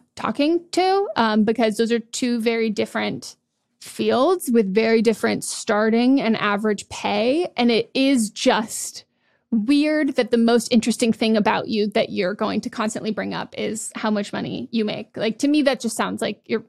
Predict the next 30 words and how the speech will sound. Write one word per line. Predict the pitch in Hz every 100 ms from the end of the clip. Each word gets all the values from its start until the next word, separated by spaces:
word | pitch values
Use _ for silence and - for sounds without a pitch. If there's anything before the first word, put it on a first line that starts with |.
| _
insecure | 226 220 240 - 220 - 233
and, | - 214
like, | 196 208 - _ _
in | 247 254
the | 247
sense | 254 240 254
of, | 220
like, | 220 214 -
that | - 220 -
maybe | 226 214 226
this | 220 220
is | 220 202
the | 208
thing | _ 233 226 220
that, | 202 -
like, | 208 202 - 226
you | 233
have | 226 226 220 _ - _ -
dedicated | 262 269 269 254 240 208
all | 220 220 240
of, | 220
like, | 233 220
your | 226 220
time | - 226 226 220
and | 226 208
ener-, | 220
like, | 240 233 _ - -
for | 302 254
me, | 262
a | 311